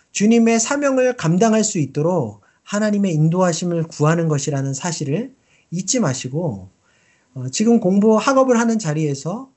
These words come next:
이 기도를 시작하시고 꾸준히 지속하시기를 바랍니다. 그래야 이 공부를 마친 이후에 하나님께서 여러분들의 삶을 올바르고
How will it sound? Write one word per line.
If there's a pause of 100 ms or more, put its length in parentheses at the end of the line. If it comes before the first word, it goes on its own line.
(200)
이
기도를
시작하시고
꾸준히 (200)
지속하시기를
바랍니다. (3000)
그래야 (280)
이
공부를
마친
이후에 (640)
하나님께서
여러분들의
삶을
올바르고